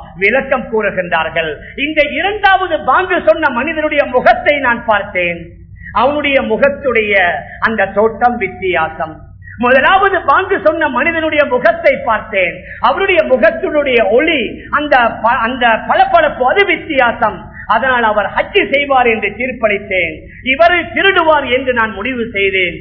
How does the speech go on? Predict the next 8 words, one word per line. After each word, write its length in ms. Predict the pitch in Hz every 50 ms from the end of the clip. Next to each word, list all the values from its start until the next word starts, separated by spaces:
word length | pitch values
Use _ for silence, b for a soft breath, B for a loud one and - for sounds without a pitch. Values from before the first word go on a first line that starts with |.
| B B B B
அதே 540 | 175 190 190 226 240 269 285 294 302 302
மாதிரி 400 | 294 285 240 226 208 214 202 190 208
தான் 180 | 202 190 190
அந்த 240 | 180 175 190 196 185
இரண்டு 440 | 180 175 196 226 277 285 - 240 175
பேர்களுடைய 500 | - 196 196 190 170 185 185 180 170 160 160
நிகழ்வுகளும் 760 | 165 170 165 214 214 214 208 190 165 165 165 180 190 196 180
நடந்திருக்கின்றது. 1040 | 160 156 156 156 156 147 151 147 139 - 147 143 139 135 135 135 135 - - -